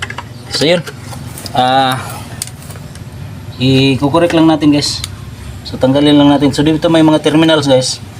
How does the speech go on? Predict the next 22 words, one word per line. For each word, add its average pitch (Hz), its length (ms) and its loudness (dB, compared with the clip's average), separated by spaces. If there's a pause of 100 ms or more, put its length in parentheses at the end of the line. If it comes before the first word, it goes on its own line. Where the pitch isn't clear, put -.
(1000)
Na 123 180 2
naka-screw 147 460 0
to. 156 180 0 (1300)
So, 123 160 -4
i-check 120 420 -4
mo 127 140 4
lang 135 120 6
natin 131 360 2
po 120 320 0
kung 117 240 0 (200)
may 113 280 0
kuryente 107 420 0
or 98 140 0
wala. 101 260 -2
Eh, 131 140 -2 (1120)
hindi 143 160 -6
pala 135 300 2
itong, 135 360 4
ah, 135 320 4 (680)
<laughs> - 760 -8
nadala 127 420 2
ko. 147 160 -2